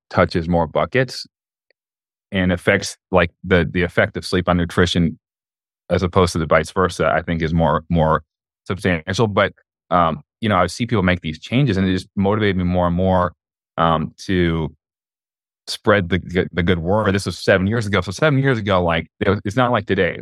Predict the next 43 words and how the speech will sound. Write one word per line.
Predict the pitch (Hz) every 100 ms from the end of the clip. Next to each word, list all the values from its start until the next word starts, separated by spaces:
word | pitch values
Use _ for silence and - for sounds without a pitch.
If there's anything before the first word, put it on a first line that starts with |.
| 64
Like, | 87
I | 110
would | 123
be | 107
talking | 110 104
about | 92 85
some | 92
of |
the | 82
stuff, | - 85 82
people | 92 80
were | 85
looking | 85 90
at | 82
me | 80
like | 73 71
I | 80
had | 80 80
three | 95 64
eyes, | 85 78 69 -
you | 80
know? | 80 76
And | 73 87
so, | 101 87 80 _ _ _ _ -
um, | 92 80 80 76 - _ _ _ _ _ _
you | 113
know, | 98
I, | 90 82
I | 85
just, | 90 92 -
you | 98
know, | 87
people | 104 110
would | 98
make | 95 87
these | 87
changes. | 113 110 107
I | 92
would | 87 85
do | 87
these | 76 76
talks. | 135 135 131 - - _ _ _ _ _ _ -
And, | 90 90 90 87 87